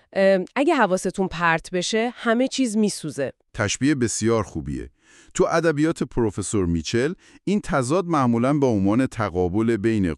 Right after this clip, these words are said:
Speaker 2: قدرت بیان یا همون اکسپرسیونس و کارایی یعنی افیشنسی شناخته می‌شه.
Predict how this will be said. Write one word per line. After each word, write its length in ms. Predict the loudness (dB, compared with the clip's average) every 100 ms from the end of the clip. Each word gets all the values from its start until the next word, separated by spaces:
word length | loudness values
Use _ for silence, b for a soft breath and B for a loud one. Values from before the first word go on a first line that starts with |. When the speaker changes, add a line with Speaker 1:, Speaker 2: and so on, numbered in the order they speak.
| -2
Speaker 2:
قدرت 480 | -2 0 -2 0
بیان 460 | -2 0 2 0 -2 B B B
یا 100 | 0
همون 260 | 2 2 0
اکسپرسیونس 1000 | -4 -6 -4 -4 -2 -4 -2 0 -2 -6 b b b
و 100 | -2 -2
کارایی 600 | 0 2 2 0 -2 -8 -4
یعنی 280 | 0 0 0
افیشنسی 720 | -4 -6 -2 0 0 -2 -2
شناخته 500 | -2 -2 -4 -4 -6
می‌شه. 420 | -6 -6 -8 -8